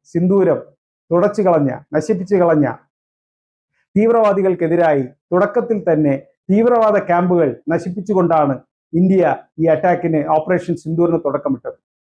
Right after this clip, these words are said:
ഓപ്പറേഷൻ തൊ-, ആ, സിന്ദൂർ തുടക്കമിടുമ്പോൾ തന്നെ പാകിസ്ഥാന്റെ ഇന്റീരിയർ ഗ്രാമങ്ങളിൽ പോയി അവിടെയുള്ള തീവ്രവാദ പരിശീലന ക്യാമ്പുകൾ അറ്റാക്ക് ചെയ്യുമ്പോൾ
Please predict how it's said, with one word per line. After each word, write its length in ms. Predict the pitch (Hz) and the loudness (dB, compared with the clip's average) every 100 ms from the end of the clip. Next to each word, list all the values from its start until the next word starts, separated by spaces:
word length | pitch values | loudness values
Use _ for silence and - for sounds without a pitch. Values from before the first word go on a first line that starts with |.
| _ _ _ _ _ _ - | _ _ _ _ _ _ -4
ഓപ്പറേഷൻ 420 | 180 175 233 254 | 0 0 0 -2
തൊ-, 240 | 196 214 202 | 0 0 2
ആ, 100 | 175 | 0
സിന്ദൂർ 360 | 170 190 202 233 185 | 0 -2 0 0 0
തുടക്കമിടുമ്പോൾ 680 | 185 196 233 220 214 196 | -2 0 0 2 0 0
തന്നെ 320 | 175 170 135 - _ _ _ _ _ - | 0 0 -2 -6 _ _ _ _ _ -2
പാകിസ്ഥാന്റെ 580 | 185 214 226 220 214 | -2 -2 -2 0 2
ഇന്റീരിയർ 460 | 208 196 226 233 220 | 0 0 0 0 0
ഗ്രാമങ്ങളിൽ 560 | 190 185 202 208 202 185 | 2 0 0 2 0 0
പോയി 420 | 165 156 143 127 - | 0 2 0 -4 -4
അവിടെയുള്ള 420 | 160 185 196 190 185 180 | -2 2 2 0 0 0
തീവ്രവാദ 360 | 180 190 190 | 0 2 2
പരിശീലന 520 | 185 175 165 190 190 | 0 -2 -2 -2 -2
ക്യാമ്പുകൾ 640 | 175 170 170 170 170 156 123 _ _ _ _ - | -2 -2 0 0 0 0 -2 _ _ _ _ -6
അറ്റാക്ക് 360 | 156 220 214 | -2 -2 0
ചെയ്യുമ്പോൾ 500 | 214 196 190 185 185 | 0 2 2 2 0